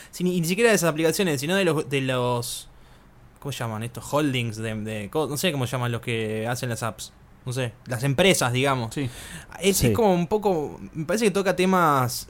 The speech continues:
Speaker 1: eh, zarpados. Eh, me gusta mucho esto del, como del control a través de las aplicaciones. ¿Cuánto permiso le cedes a una aplicación? ¿Cuántas cosas que no sabés que estás haciendo? Eh,
Speaker 3: Ujú.
Speaker 1: que son como,
Speaker 3: Y por
Speaker 1: es
Speaker 3: el
Speaker 1: como
Speaker 3: otro
Speaker 1: algo muy
Speaker 3: lado,
Speaker 1: real. O sea,
Speaker 3: la
Speaker 1: la tesis que planteas es muy,
Speaker 3: Sí.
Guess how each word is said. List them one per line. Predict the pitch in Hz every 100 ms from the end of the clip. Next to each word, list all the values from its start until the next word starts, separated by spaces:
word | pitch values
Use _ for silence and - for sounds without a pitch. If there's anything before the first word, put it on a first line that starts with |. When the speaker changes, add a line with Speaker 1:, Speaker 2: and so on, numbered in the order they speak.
| -
Speaker 1:
eh, | - 98 80
zarpados. | - 135 135 208 180 123 113 - -
Eh, | 123 117 113 80
me | - 147
gusta | 190 180
mucho | 202 208
esto | 151 151
del, | 131 120 117
como | 135 139
del | 139
control | 147 143 147 180
a | 160
través | 151 151
de |
las | 131
aplicaciones. | 127 131 135 165 151
¿Cuánto | - 196 196 190 147
permiso | - 147 170 190 175
le | 151
cedes | 131 147 -
a | 175
una | 160
aplicación? | 143 135 123 - 175 160 151 - - - -
¿Cuántas | - 196 185
cosas | 196 196
que | -
no | 147 180
sabés | 143 143 170
que | -
estás | 135 143
haciendo? | 143 - 165 170 156 143 135 131 123 - - - -
Eh, | 127 123 120 117 117 120
Speaker 3:
Ujú. | 135 127 - - -
Speaker 1:
que |
son | 143 208 208
como, | - 190 175
Speaker 3:
Y |
por | 175
Speaker 1:
es | 175
Speaker 3:
el |
Speaker 1:
como | 185 214
Speaker 3:
otro | 220
Speaker 1:
algo | -
muy | 226
Speaker 3:
lado, | 226
Speaker 1:
real. | 233 185
O |
sea, | 143 185
Speaker 3:
la |
Speaker 1:
la | 175 254
tesis | 269 311
que | 170
planteas | 135 135 143 180
es | 196
muy, |
Speaker 3:
Sí. | 226